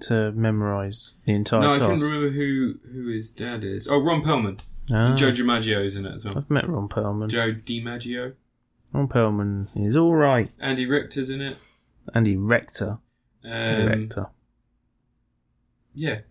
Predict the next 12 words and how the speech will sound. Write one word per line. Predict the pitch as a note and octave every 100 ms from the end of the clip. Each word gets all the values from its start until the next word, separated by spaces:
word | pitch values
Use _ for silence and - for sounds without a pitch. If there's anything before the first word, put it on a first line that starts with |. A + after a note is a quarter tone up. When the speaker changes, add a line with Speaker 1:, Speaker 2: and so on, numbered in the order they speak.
| -
Speaker 2:
Steven | - - A2
Yeun's | G#2 G2 F#2 - -
a-, | G2+ F#2 -
amazing | G#2+ G2 G2 F#2+
in | G2
it. | G#2+ - _ _ _
Uh, | - G2+
so | G#2
is | G#2
David | - G2+ -
Tennant, | - G2 F#2
actually. | - -